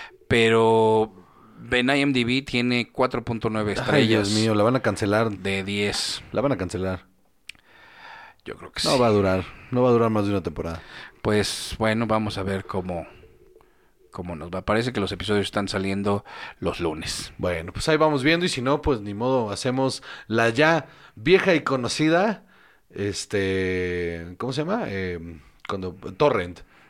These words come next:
Speaker 1: <laughs> Exacto. Pues sí. Y luego,
Speaker 2: Y luego.
Speaker 1: nuevo tráiler también.
Speaker 2: Eso, venga.
Speaker 1: Hellraiser, Juan José.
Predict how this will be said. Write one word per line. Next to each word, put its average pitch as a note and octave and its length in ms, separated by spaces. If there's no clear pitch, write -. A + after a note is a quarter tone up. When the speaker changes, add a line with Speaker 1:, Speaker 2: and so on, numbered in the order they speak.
Speaker 1:
<laughs> - 400
Exacto. - 560
Pues - 140
sí. A2 240
Y B2 120
luego, C3+ 360
Speaker 2:
Y B2 140
luego. A#2+ 420
Speaker 1:
nuevo C3+ 260
tráiler F2+ 340
también. B2+ 260
Speaker 2:
Eso, A#2 360
venga. B2+ 420
Speaker 1:
Hellraiser, G2+ 880
Juan - 200
José. - 260